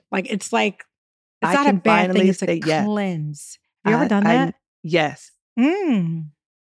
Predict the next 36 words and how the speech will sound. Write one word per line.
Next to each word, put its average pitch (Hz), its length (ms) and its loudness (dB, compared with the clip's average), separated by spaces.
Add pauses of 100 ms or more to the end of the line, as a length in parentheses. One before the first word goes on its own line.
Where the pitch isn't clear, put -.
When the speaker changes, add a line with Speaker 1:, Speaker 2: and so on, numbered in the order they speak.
(120)
Speaker 1:
Mm-hmm. 202 680 -4
Speaker 2:
Yes, 165 340 0
T. 151 380 -12
My 175 140 -2
very 190 240 2
first 190 340 -2
yoga 175 240 2
class, 175 400 -2
as - 60 -20 (160)
soon 175 120 -2
as 165 80 -2
I 175 100 0
sat 165 220 -4
on 170 100 -2
the 165 60 -4
mat 160 320 -2 (720)
and 156 440 -4 (200)
took 185 240 -4
in 170 120 0
the 160 100 -2
atmosphere 175 680 -2
and 165 160 -2
the 147 40 -6
vibe 147 400 -2
that 165 120 0
was 170 120 -2
in 175 100 -6
there, 180 240 -2
I 147 120 -4
just 151 300 -16 (140)
felt 147 180 -4
so 151 160 -2
comfortable 147 460 -6
and 139 100 -6
I 135 120 -4
just - 320 -14